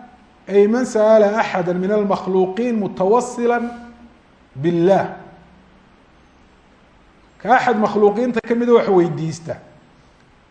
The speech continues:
isagoo su-aasha Ilaahay subxaanahu wa tacaala macnaa ku weydiisanaya oo ku baryaya,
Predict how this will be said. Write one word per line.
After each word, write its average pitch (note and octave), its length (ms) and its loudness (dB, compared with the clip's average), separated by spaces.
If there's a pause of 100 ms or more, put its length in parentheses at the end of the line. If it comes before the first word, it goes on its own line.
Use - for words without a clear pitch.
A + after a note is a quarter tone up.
(200)
isagoo A#3 840 2 (920)
su-aasha G#3+ 840 0
Ilaahay G3+ 320 2
subxaanahu F#3+ 380 -4
wa - 60 -10
tacaala E3 640 -2 (1500)
macnaa E3 460 -6 (140)
ku A#3+ 160 0
weydiisanaya F#3 880 0 (100)
oo - 80 -12
ku - 120 -8
baryaya, G3 580 0